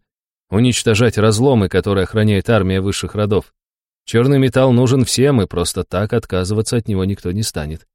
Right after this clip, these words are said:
"Господин Соло Греймот,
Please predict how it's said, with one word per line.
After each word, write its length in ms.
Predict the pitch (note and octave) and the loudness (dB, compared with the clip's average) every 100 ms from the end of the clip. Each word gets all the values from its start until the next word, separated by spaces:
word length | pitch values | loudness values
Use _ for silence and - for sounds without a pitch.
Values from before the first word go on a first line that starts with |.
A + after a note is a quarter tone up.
| _ _ _ _ _ _ _ _ _ _ _ _ - | _ _ _ _ _ _ _ _ _ _ _ _ -10
"Господин 500 | D2+ F#2+ - G#2+ A2+ | 0 0 2 2 2
Соло 280 | G#2+ G#2+ G#2+ | 2 2 2
Греймот, 500 | G#2+ G2+ D#2+ D2 - | 2 2 0 -4 -10